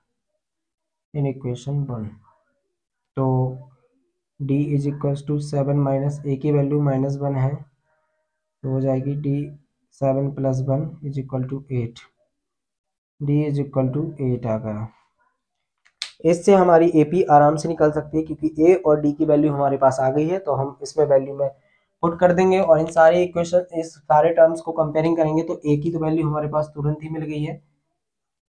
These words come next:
<clears throat> Now a is equal to minus one,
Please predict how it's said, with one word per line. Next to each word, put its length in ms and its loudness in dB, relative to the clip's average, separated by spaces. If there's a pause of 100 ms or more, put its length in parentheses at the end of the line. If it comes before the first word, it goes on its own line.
<clears throat> 280 0 (460)
Now 560 -2 (2250)
a 140 0 (160)
is 160 2
equal 340 0
to 120 2 (2000)
minus 520 0
one, 200 -2